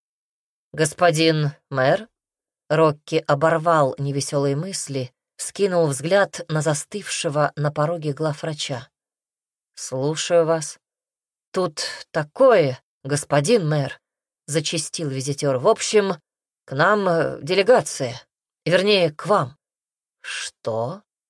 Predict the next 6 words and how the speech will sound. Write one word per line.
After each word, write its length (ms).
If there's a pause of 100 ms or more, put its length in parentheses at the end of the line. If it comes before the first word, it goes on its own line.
(140)
Рокки 380
опешил. 680 (640)
"Какая 640
ещё 640 (400)
делегация?" 960 (680)
"Пойдёмте, 800